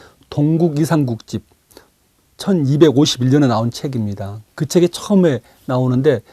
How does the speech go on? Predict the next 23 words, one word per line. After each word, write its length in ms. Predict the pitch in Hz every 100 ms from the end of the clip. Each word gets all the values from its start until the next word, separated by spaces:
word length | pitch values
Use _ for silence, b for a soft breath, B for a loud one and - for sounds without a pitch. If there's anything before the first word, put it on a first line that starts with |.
| b b b b _ 147
에, 260 | 123 120
그 400 | - 117 113 120 139
유명한 340 | 151 156 139
시 380 | 131 - 180 120 _ _ _ -
꿈을 420 | 233 233 233 202
기록함, 640 | - 151 147 - 139 107 127 _ _
제 160 | - 139
꿈을 540 | 233 233 226 165 120 -
기록한 520 | 139 139 123 113 -
시를 280 | - 180 143
쓰는데요. 540 | 127 117 127 135 98 _ _ b b b b b _
"나는 460 | 135 131 156 175 190 _ _ _ _ -
위기를 680 | 135 156 151 185 180 165
잘못 560 | 143 - 147 175 202 -
밟아서 680 | - 147 160 180 156 143 95 _ _ _ _ _ _ -
이제 280 | 147 156
만리 320 | 123 127 185 190
밖으로 340 | 170 - 175
유배되었네." 800 | 170 175 156 139 123 120 113 110
이런 280 | 143 170 170
시를 300 | 147 175 139
쓰고 240 | - 143 120
있습니다. 480 | - 110 104 101